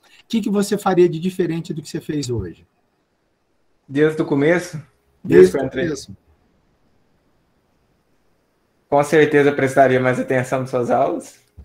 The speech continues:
Speaker 2: Foram um fato muito importante. Quase metade do trabalho era marketing, né? <laughs> É...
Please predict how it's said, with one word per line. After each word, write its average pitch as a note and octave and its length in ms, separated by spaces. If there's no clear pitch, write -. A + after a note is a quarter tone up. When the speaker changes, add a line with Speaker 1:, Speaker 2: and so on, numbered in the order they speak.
Speaker 2:
Foram C3+ 340
um - 40
fato C3 340
muito C3 160
importante. B2 720
Quase C3+ 880
metade C3 400
do - 60
trabalho C3 400
era B2+ 120
marketing, E3 520
né? F#3+ 220
<laughs> C#3+ 120
É... A#2+ 1080